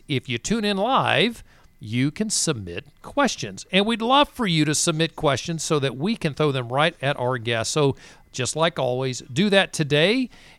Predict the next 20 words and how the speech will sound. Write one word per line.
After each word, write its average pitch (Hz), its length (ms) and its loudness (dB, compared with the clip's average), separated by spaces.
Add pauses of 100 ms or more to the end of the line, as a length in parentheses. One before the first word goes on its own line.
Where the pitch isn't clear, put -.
and 113 280 -4
we 156 160 4
would 131 220 0
be 123 260 -2
thrilled 196 1040 2
to 139 120 -4
answer 127 380 -4
a 113 60 -6
question 110 640 -4 (100)
that 113 400 -4 (180)
you 104 280 -6
have. 98 340 -4 (840)
Today, 165 640 6
we're 185 300 4
going 190 280 0
to 175 100 -2
talk 175 260 2
about 185 300 -8
musical 147 580 -4
instruments 147 720 -8